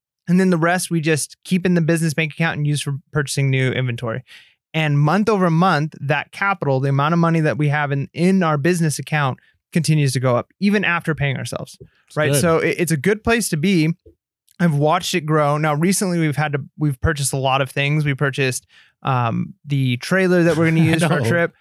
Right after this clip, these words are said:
Speaker 1: We're putting a hitch on our, our Outback instead of our, our four runner, 'cause our Outback gets much better gas mileage. Uh, so we used our business to pay for a hitch and for new tires on the trailer and for, you know, our business, um, uh, like,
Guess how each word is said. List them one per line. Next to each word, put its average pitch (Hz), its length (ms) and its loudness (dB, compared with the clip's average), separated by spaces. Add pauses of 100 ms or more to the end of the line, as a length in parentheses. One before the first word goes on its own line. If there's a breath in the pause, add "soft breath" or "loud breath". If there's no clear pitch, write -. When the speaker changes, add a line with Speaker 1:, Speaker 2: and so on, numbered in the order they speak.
(200)
Speaker 1:
We're 147 200 2
putting 160 300 0
a 139 60 -2
hitch 165 280 -2
on 143 220 0
our, 127 440 0
our 120 380 -2
Outback 160 600 -2
instead 143 340 -2
of 135 100 0
our, 127 320 0
our 127 140 -4
four 156 240 0
runner, 156 240 2
'cause - 100 -8
our 127 80 -2
Outback 135 300 0
gets 127 240 -6
much 147 280 0
better 139 180 0
gas 135 280 -4
mileage. 143 460 0 (340 soft breath)
Uh, 127 200 -2
so 135 320 0
we 135 380 -4 (320)
used 156 300 2
our 139 80 2
business 156 420 0
to 131 180 0
pay 139 200 -4
for 123 300 -2
a - 120 -6
hitch 190 360 0
and 135 200 0
for 123 320 -2 (220 soft breath)
new 127 120 -2
tires 180 420 0
on 165 120 2
the 160 60 0
trailer 151 540 0
and 127 260 -2
for, 127 460 0 (280 soft breath)
you 139 80 -4
know, 127 120 0
our 117 140 0
business, 165 540 0 (120)
um, 120 480 -6 (180)
uh, - 120 -18 (420)
like, 104 180 -10